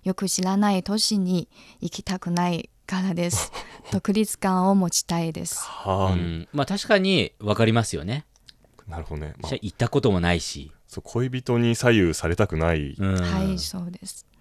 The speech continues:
Speaker 2: なんか結構自立した考えをね、
Speaker 3: そうですね。
Speaker 2: 持っていて、ちょっとあの、踏み込んだ話になりますけど、彼氏とはどれぐらい付き合ってるんですか？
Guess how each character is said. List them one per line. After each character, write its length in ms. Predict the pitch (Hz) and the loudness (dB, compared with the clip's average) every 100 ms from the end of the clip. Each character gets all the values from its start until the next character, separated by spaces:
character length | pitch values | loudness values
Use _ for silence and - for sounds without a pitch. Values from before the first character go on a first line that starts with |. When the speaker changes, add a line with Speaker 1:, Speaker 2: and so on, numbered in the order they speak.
| - | -8
Speaker 2:
な 100 | - | -6
ん 20 | |
か 100 | - | -4
結 180 | - 131 | -4 -2
構 60 | 90 | 0
自 160 | 87 | 4
立 220 | 110 - 180 | 4 4 2
し 60 | |
た 120 | - | 2
考 160 | - 147 135 131 | 6 6 8 8
え 60 | |
を 100 | 78 | 6
ね、 220 | 67 82 69 | 2 0 0
Speaker 3:
そ 160 | - | -2
う 40 | 95 | -2
で 60 | |
す 120 | - 95 | -4 -4
ね。 260 | 104 98 | -2 0
Speaker 2:
持 120 | 90 | 0
っ 20 | 90 | -2
て 180 | - | -4
い 80 | 76 | -6
て、 380 | - 95 80 - _ _ _ _ _ - - - - - | 2 4 4 0 _ _ _ _ _ -20 -20 -20 -20 -12
ち 80 | - | -6
ょ 20 | |
っ 20 | |
と 120 | - | 0
あ 40 | 92 | 2
の、 100 | 85 | 4
踏 100 | 131 | 2
み 120 | 151 | 4
込 140 | 147 | 6
ん 40 | 123 | 6
だ 80 | 90 | 6
話 280 | 87 87 | 2 0
に 60 | 87 | 0
な 60 | 85 | 0
り 60 | |
ま 140 | 87 87 | 0 -2
す 100 | - | -4
け 100 | 73 | 0
ど、 280 | 95 78 - _ _ _ _ - | 2 0 -4 _ _ _ _ -2
彼 240 | 233 175 | 2 2
氏 120 | - | 0
と 100 | 95 | 0
は 100 | 82 - | -2 0
ど 100 | 123 | 2
れ 80 | 139 | 4
ぐ 80 | 131 | 6
ら 80 | 120 | 4
い 40 | |
付 140 | - | 2
き 40 | 107 | -4
合 40 | |
っ 40 | - | -4
て 120 | - | -10
る 60 | |
ん 40 | - | -14
で 60 | |
す 80 | - | -18
か？ 120 | - | -20